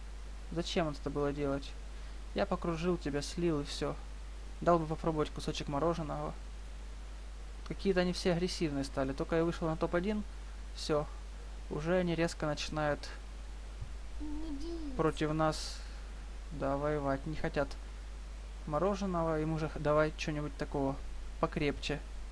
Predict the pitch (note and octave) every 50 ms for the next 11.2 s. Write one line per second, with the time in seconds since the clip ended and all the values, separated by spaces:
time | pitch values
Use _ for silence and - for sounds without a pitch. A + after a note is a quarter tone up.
0 | - - - - - - - - - - - - - - - - - - - -
1 | - - - - - - - - - - - - - - - - - - - -
2 | - - - - - - - D3 C#3+ D3 D3 - - - - - - - - -
3 | - - - - - - - - - - - - - - - - - - - -
4 | - - - D3+ D3 - D#3+ D3+ D3+ D3 D3 - D3+ D3 D3+ D#3 D3+ - D#3 C#3+
5 | - D3 D3 D3 C#3+ - - F#3+ G3 F#3+ F3+ - - D#3+ - F3 F3 F3+ - E3+
6 | E3 F3+ E3 E3+ E3+ - F3 - - - E3+ E3+ - - - B3 - - - -
7 | - - - - - - - D#3+ E3 - - - F#3 F3+ E3+ - - G3 F#3 F3
8 | F3+ F3+ - - C#3+ C3+ - - F#3+ - - E3+ D#3+ - - F3+ F3+ F#3 F#3+ F#3+
9 | F#3+ - - F3 E3 F3 E3+ - E3+ E3 E3+ E3+ E3 E3+ E3+ F3+ F#3 G#3+ A3 G3+
10 | E3+ C#3+ D3+ - - D#3 D3+ D#3 F3 E3 - E3 D#3+ E3 D3+ D3 D3 C3+ C3+ C#3+
11 | - - D3+